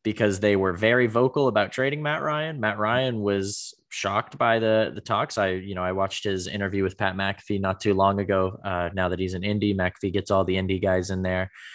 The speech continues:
Um, but he was, you know, definitely surprised by the Deshaun Watson trade rumors and all of that. And then that fell through, and they just had to give him to the Colts for, for nothing because <laughs> of the, you know, the just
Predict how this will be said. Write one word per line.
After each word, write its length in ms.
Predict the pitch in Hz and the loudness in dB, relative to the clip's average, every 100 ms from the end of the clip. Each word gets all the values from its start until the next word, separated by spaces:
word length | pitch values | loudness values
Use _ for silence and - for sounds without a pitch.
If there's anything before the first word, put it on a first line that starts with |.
| - - - | -20 -16 0
Um, 340 | 95 92 90 | 4 6 4
but 140 | 90 | 2
he 140 | 101 117 | 2 4
was, 280 | 110 98 113 | 4 2 0
you 80 | |
know, 140 | 107 90 | -2 0
definitely 540 | 98 110 131 90 113 | 0 0 -2 -4 -4
surprised 760 | - - - 107 120 110 104 - | -4 -6 0 2 4 2 0 0
by 140 | 101 | -2
the 100 | 98 | -2
Deshaun 440 | 92 - 104 104 98 | -4 -4 -2 -2 0
Watson 440 | 101 104 - 104 | -2 -2 -6 -8
trade 360 | - 107 107 98 | -4 -2 0 0
rumors 440 | 110 110 117 110 | -2 0 -2 -2
and 80 | 98 | -2
all 220 | 98 101 | 0 0
of 120 | 95 | -2
that. 280 | 98 101 120 | -2 -2 -4
And 220 | 101 92 90 _ - _ _ _ | -6 -8 -8 _ -20 _ _ _
then 300 | 104 101 98 | 0 2 2
that 200 | 98 98 | 2 0
fell 220 | - 104 | 0 0
through, 300 | 98 107 123 | 0 -2 0
and 100 | 123 | 0
they 120 | 98 92 | 0 -2
just 220 | 92 - | -6 -6
had 280 | 101 120 107 | -2 -2 0
to 160 | 95 - _ - _ - | -2 -4 _ -20 _ -6
give 140 | 101 | -4
him 80 | 98 | -2
to 60 | |
the 80 | 95 | -4
Colts 320 | - 101 107 | -2 -2 -2
for, 280 | - 98 90 | 0 2 2
for 200 | 90 101 | 0 0
nothing 360 | 92 110 107 90 - | 2 2 0 -6 -6
because 420 | 98 110 101 120 - | -4 0 0 0 2
<laughs> 40 | |
of 180 | 139 107 | 2 2
the, 380 | 107 101 95 90 - - - - - | 2 4 4 0 -12 -20 -20 -16 -6
you 100 | 107 | -2
know, 140 | 101 | -2
the 420 | 95 101 95 90 - _ | -2 -4 -6 -8 -14 _
just 400 | - 101 - - | -10 -8 -10 -12